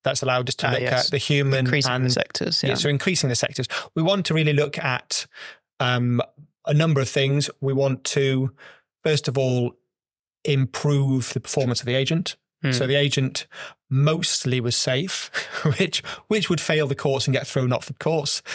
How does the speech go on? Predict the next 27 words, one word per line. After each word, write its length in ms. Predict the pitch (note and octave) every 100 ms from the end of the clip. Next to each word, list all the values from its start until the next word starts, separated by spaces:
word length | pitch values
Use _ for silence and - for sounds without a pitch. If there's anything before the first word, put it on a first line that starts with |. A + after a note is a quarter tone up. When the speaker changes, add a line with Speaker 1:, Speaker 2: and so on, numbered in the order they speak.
| -
Speaker 1:
So 140 | -
it's 100 | D3+
good, 320 | - G3+ F3+ -
but, 100 | D3
you 60 | C3+
know, 140 | B2+
not 200 | C3 B2
good 140 | C3+ B2
enough. 380 | C#3+ C#3+ - - - - -
We'd 140 | - D3
like 140 | C#3 C3
to 60 |
get 220 | C#3 B2
that 240 | - B2+ - -
always 440 | D3 C3+ A#2+ A#2
safe. 420 | - A#2 D3 - -
Always 320 | - C#3+ C3 A#2+
safe 300 | B2+ A#2 -
means 280 | B2 B2 -
that 200 | A#2+ A#2+
it 100 | -
would 280 | B2 A#2+ - _ -
pass 360 | - A2 -
that 260 | - B2 C#3
element 480 | B2 A#2 A#2 B2 -
of 220 | A2 -
the 260 | A#2 A#2